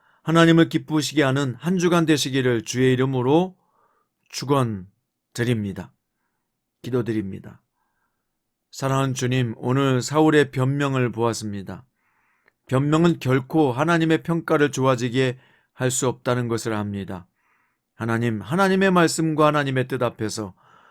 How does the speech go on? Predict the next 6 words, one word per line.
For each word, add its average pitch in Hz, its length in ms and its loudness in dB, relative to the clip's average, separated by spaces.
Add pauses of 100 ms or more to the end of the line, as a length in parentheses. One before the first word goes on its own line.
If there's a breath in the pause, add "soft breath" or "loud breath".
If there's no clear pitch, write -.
(260 soft breath)
변명보다 120 760 0
수용하게 160 600 2
하시고 139 560 0 (480 soft breath)
스스로 180 420 4
낮아져서 131 720 2 (720)
하나님께서 160 1200 4